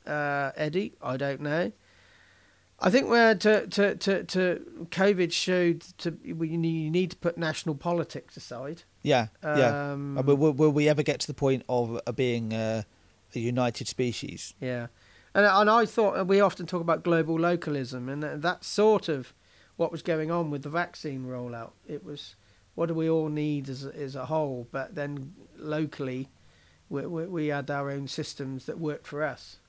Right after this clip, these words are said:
Speaker 2: Yeah, yeah. I, I can think of, I can think of a story, but difference between two different countries, and they have two different, very different systems, and
Speaker 1: Yeah.
Speaker 2: one was, one works better than the other.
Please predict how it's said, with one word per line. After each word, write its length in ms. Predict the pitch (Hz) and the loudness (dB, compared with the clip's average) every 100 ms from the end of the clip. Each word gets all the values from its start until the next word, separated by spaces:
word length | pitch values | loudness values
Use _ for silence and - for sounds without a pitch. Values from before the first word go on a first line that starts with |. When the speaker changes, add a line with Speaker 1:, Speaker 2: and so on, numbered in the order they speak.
| _ _ _ _ _ | _ _ _ _ _
Speaker 2:
Yeah, 340 | 151 156 180 135 113 | 2 6 8 6 4
yeah. 220 | 147 143 147 139 | 6 6 6 4
I, 60 | 143 | -2
I 40 | |
can 140 | 135 123 | 0 -2
think 220 | 139 120 | -2 -2
of, 100 | 113 | -4
I 100 | 123 | -4
can 140 | 123 | -4
think 100 | 120 | -6
of 60 | 113 | -6
a 40 | |
story, 280 | - 123 113 | -2 0 0
but 180 | 107 - | -4 -10
difference 380 | 117 110 127 - | -12 -10 -12 -8
between 220 | 120 107 | -6 -4
two 180 | 135 117 | -4 -4
different 260 | 117 104 | -6 -4
countries, 320 | 165 120 127 | -4 -2 -4
and 80 | 131 | -4
they 60 | 113 | -4
have 180 | 110 - | -6 -4
two 160 | 127 | -2
different, 260 | 110 110 82 | -2 -6 -2
very 200 | 131 117 | 0 0
different 260 | 120 113 | -2 -6
systems, 400 | - 120 127 123 | -6 -6 -6 -6
and 160 | 127 117 | -6 -6
Speaker 1:
Yeah. 140 | 127 113 - - - - _ | -6 -8 -14 -20 -20 -20 _
Speaker 2:
one 240 | 127 131 123 | 4 4 2
was, 320 | 123 107 - _ _ - | 0 -2 -4 _ _ -14
one 340 | 123 143 143 | -4 0 2
works 280 | 143 143 127 | 4 4 4
better 280 | 151 139 160 | 0 0 -2
than 80 | 131 | 0
the 100 | 139 | 2
other. 300 | 160 85 | 2 0